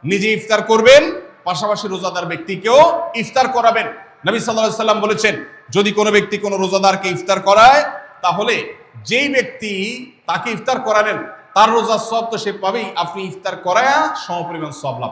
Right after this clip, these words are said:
করবেন ইনশাআল্লাহ। অতএব মসজিদে ইফতার দেওয়ার ব্যবস্থা করা যেতে পারে, রাস্তাঘাটে,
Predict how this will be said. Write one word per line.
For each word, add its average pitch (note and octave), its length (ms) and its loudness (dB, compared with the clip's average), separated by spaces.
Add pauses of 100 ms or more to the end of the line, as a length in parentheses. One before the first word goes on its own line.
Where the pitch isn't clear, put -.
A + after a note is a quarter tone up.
করবেন G2+ 200 -10
ইনশাআল্লাহ। E2+ 520 -14 (480)
অতএব F#3 320 -2 (680)
মসজিদে G3+ 360 0
ইফতার G3+ 320 0
দেওয়ার F#3+ 200 2
ব্যবস্থা G3 340 0
করা F#3+ 200 0
যেতে F#3 220 -4
পারে, F3+ 220 -2 (760)
রাস্তাঘাটে, F#3+ 720 2